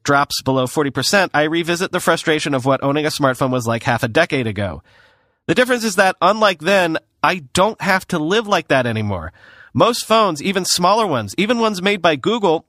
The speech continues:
manage to last the whole day and well into the following one. I've spent the whole summer with a Huawei P thirty Pro and occasionally didn't charge it at night because I knew it would last."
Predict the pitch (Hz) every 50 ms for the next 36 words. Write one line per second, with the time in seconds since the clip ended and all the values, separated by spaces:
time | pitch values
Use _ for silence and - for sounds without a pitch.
0 | _ 160 156 165 185 202 208 - - - 214 180 165 165 165 - - 175 156 151
1 | 196 214 220 156 175 165 170 165 143 135 135 151 175 180 147 160 156 156 147 139
2 | - - 190 208 214 190 151 123 113 101 85 73 - _ _ - - - - _
3 | _ _ _ _ _ - 147 - - 202 202 - 170 151 151 208 214 208 - -
4 | 214 208 196 175 147 143 135 143 131 127 120 131 143 165 170 170 160 139 - -
5 | 180 175 - - 180 160 151 135 - - 160 156 170 185 - 156 143 143 - -
6 | 185 185 208 - 208 185 156 135 113 143 175 214 226 226 - - 196 175 180 170
7 | 170 160 151 139 - 175 196 180 143 165 143 165 151 151 160 175 170 170 180 185
8 | 185 - 156 170 143 156 170 202 220 156 - - - - - -